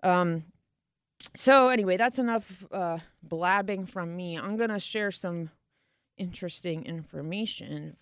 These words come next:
for you, uh, with you about the market. So if you're paying attention to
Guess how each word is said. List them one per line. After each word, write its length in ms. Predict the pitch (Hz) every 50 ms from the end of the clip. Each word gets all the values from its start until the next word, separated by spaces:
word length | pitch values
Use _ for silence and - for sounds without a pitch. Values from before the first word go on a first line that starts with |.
| _ _
for 240 | _ 185 160 143 151
you, 480 | 170 170 165 156 151 156 160 156 156 165 -
uh, 120 | 180 170 170
with 240 | 185 190 180 - 175
you 260 | 165 160 160 170 175 -
about 580 | 185 165 180 175 170 170 160 - 247 - - _
the 120 | 220 220
market. 600 | 226 240 247 285 349 427 - _ - - - _ _
So 320 | - - - 233 220 214
if 100 | 214 196
you're 120 | 220 269 285
paying 300 | - 359 370 381 370 370
attention 640 | 339 - - 262 254 254 247 - 277 277 277 269
to 400 | 254 - 240 226 220 226 247 277